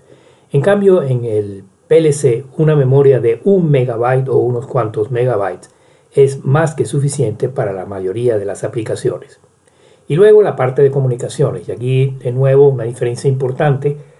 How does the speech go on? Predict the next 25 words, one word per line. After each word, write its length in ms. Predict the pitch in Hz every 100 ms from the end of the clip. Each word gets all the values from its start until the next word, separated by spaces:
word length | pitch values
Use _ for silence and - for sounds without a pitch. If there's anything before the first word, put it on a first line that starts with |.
| _ _ -
En 140 | 131
el 120 | 123
P 100 | 131
L 140 | 165 165
C 320 | 165 165 123
existen 600 | 123 160 151 - 151 147
innumerables 1080 | 196 185 170 165 151 147 165 143 120 107 - -
redes 600 | 110 139 127 113 110 -
industriales 880 | 151 131 127 - 151 123 104 107 - _ _ _
que 140 | 127
se 120 | 127
adaptan 800 | 123 135 135 135 143 139 - - -
a 80 | 135
la 80 | 123
mayoría 360 | 107 104 135
de 60 | 117
las 220 | 101 -
marcas 400 | 113 107 101 -
de 80 | 104
P 140 | -
L 120 | 101
C. 240 | 98 92 - _ _ _
Por 160 | 120
ejemplo, 360 | 120 123 - 104
Profinet, 560 | 127 120 - 110 107